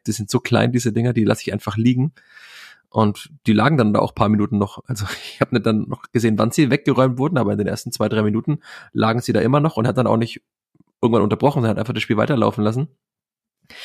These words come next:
Was dem Kleeblatt nicht unbedingt half, äh, kann man mal auf jeden Fall festhalten. Und das, ja, hätte der Mannschaft mit Sicherheit geholfen, da nochmal kurz durchzuatmen, denn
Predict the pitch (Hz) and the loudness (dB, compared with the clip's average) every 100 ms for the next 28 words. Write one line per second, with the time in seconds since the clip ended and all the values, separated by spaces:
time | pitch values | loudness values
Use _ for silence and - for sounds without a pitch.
0 | - - - - - 113 117 110 117 127 | -16 -16 -18 -14 -8 -2 -2 2 2 2
1 | - 120 - 135 135 127 104 - 117 113 | 0 -2 2 2 4 2 0 0 2 2
2 | - - 110 107 104 _ 101 98 98 - | 0 -6 -4 -4 -10 _ -4 -2 -2 -4
3 | - 104 107 98 113 - 110 104 123 120 | -2 -2 0 0 -2 0 0 2 -2 -4
4 | - 107 - 104 - - _ _ _ _ | -8 -10 -8 -10 -10 -14 _ _ _ _
5 | _ - - - - - - - - 107 | _ -20 -20 -20 -18 -18 -18 -18 -6 -6
6 | 98 _ - 131 117 107 110 107 107 107 | -6 _ 0 2 4 2 2 0 -2 -2
7 | 104 95 101 98 - 101 98 98 - _ | -4 -2 -2 -2 -2 -4 -2 -4 -4 _
8 | - 101 - 104 - - 113 127 117 120 | -6 -4 -4 -4 -4 -4 -2 0 0 0